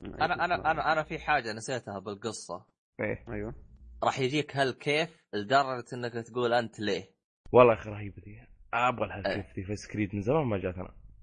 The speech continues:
Speaker 2: لا، هالكيف بالقصة. يعني مثلًا، مثلًا أنت يا أبو لحية مت، فجأة أروح عند حوم ألقاك. هالكيف يا آدمي.
Speaker 3: إيه.
Speaker 2: مثلًا هذا مثال، هذا مو موجود باللعبة. بس هذا مثال. فيها هالكيف زي كذا، فهمت علي؟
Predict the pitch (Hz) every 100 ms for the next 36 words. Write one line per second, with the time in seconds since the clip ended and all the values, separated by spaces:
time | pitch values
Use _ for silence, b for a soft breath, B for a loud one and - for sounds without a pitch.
0 | - - 117 180 - _ _ _ - 131
1 | 147 143 - 170 - 123 120 135 156 -
2 | 98 95 101 120 143 151 127 104 107 131
3 | 123 107 120 123 _ _ _ _ 151 156
4 | - 120 113 104 101 156 208 190 - _
5 | _ _ 185 175 160 175 165 160 151 196
6 | 190 170 143 101 - _ _ 151 165 -
7 | 165 139 98 _ 101 107 104 120 101 90
8 | 87 - _ - 117 165 113 - 113 131
9 | 110 110 131 101 113 123 127 120 120 101
10 | 98 90 73 - _ _ - 123 113 107
11 | 95 - _ _ _ 160 165 147 160 -
12 | 160 104 110 107 117 95 107 113 110 135